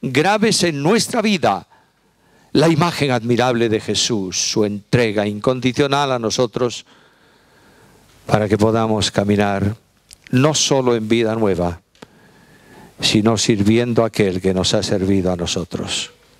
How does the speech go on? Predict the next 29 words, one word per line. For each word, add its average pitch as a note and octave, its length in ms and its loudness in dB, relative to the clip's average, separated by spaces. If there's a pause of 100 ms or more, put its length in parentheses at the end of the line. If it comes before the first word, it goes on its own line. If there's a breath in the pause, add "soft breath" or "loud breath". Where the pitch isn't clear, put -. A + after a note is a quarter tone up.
(400)
Despídenos B2+ 720 2
con A#2+ 220 2
tu C#3+ 140 4
bendición. B2 680 0 (600 loud breath)
Acompáñanos F3+ 720 2
en D3 100 0
el C3 100 0
resto C#3+ 340 0
de B2 100 0
este A#2 220 -2
día A#2 340 0 (640 soft breath)
y, C#3 140 2
querido D3+ 400 2
Dios, A#2+ 360 2
que - 140 -2
este F3 280 0
año G#2+ 360 -2 (600 loud breath)
las B2 300 0
huellas C#3+ 520 2
del C#3+ 140 2
crucificado B2+ 680 0
estén B2 260 -2
en A#2+ 140 -4
nuestro A#2 340 -2
camino G#2+ 400 -4
continuamente, F#2+ 960 -4 (880 loud breath)
para A#2 280 0
nuestra D3+ 500 2
bendición G#2+ 680 0